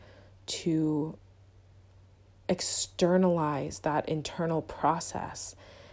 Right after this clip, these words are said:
and in that show a deep sense of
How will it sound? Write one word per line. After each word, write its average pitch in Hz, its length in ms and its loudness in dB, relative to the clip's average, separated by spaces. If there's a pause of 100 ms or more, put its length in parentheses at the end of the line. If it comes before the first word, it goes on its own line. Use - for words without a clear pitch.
(180)
and 160 220 -2
in 180 280 6
that 147 300 -2
show 165 540 2
a 151 100 -2 (240)
deep 180 360 0 (100)
sense - 600 -2 (120)
of 147 200 -6